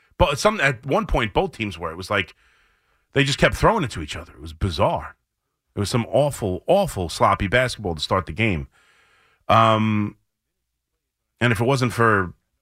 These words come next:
the, the Bulls just absolutely killing it from behind the arc for a while there, it wouldn't have even been a close basketball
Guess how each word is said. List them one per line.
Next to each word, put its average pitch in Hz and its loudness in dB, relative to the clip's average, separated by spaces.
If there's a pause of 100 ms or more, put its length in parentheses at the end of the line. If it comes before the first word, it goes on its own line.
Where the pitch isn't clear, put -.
(320)
the, 92 -2
the 98 -4
Bulls 107 0
just - -4
absolutely 107 0
killing 139 -2
it 92 -6
from 90 -8
behind 92 0
the 92 0
arc 123 2
for - -4
a 85 -2
while 73 -2
there, 71 -8 (880)
it 107 2
wouldn't 110 2
have 104 4
even 95 0
been 95 0
a 87 -2
close - 0 (260)
basketball - -6